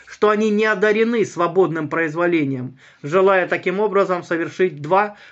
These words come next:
постыднейших дела: ослабить подвиги добродетели и лишить величайшего дара –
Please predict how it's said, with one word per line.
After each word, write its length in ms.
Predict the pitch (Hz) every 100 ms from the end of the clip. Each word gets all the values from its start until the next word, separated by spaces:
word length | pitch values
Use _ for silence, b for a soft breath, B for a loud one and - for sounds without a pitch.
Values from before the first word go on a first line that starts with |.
| _
постыднейших 760 | 180 180 196 180 180 175 160 147
дела: 440 | 160 143 131 - b b
ослабить 580 | - 170 208 196 185 180
подвиги 460 | 196 190 180 170 175
добродетели 880 | 165 165 175 185 254 - 139 127 B B B
и 120 | 220
лишить 380 | 240 - 214 208
величайшего 680 | 170 170 190 190 180 170 151
дара – 420 | 160 147 127 131